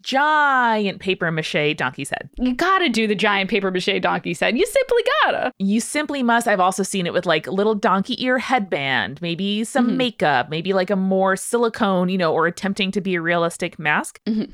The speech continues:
Speaker 1: I always love productions of Shakespeare that are pretty stripped down and not necessarily trying to be period or even trying to be modern.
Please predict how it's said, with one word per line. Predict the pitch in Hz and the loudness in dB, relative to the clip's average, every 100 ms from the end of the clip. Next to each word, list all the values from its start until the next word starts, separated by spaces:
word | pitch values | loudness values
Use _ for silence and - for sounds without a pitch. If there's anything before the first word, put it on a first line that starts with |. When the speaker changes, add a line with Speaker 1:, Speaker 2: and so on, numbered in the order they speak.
| - | 0
Speaker 1:
I | 175 | 2
always | - 240 208 | 2 0 -2
love | 180 165 160 165 160 _ _ - | 0 2 4 2 -4 _ _ -4
productions | 214 175 - 185 | 0 0 0 -2
of | 185 | -2
Shakespeare | 185 180 196 190 | -4 -4 -2 2
that | 175 | 2
are | 175 | 0
pretty | - 330 | -4 -8
stripped | - - 196 - | -6 -4 -4 0
down | 143 147 170 196 - - | 2 2 0 -2 -6 -4
and | 170 165 | -2 0
not | 170 - | 0 0
necessarily | 175 175 170 160 156 | -4 -4 0 0 -2
trying | - 165 151 156 | -6 -4 -4 -6
to | |
be | 151 151 151 147 | -8 -8 -8 -8
period | - 269 254 226 208 | -6 -2 2 2 2
or | - 170 | 2 0
even | - 208 190 | -2 -4 -2
trying | 185 165 | -2 -4
to | 160 | -4
be | 156 156 156 - | -6 -4 -6 -6
modern. | 160 151 151 175 180 | -2 0 2 2 0